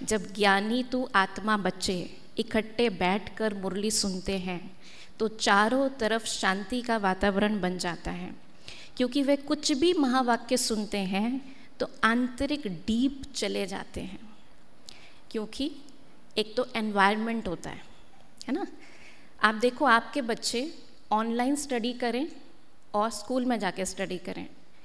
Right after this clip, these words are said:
हम सब अनुभवी हैं कि कितना difference होता है। Same applies to us।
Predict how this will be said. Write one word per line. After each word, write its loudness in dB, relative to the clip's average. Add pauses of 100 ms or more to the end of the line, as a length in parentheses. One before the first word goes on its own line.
(280)
हम 0
सब 0
अनुभवी 2
हैं -2
कि -2
कितना -2
difference -4
होता -6
है। -10 (880)
Same 4
applies 0
to -2
us। 0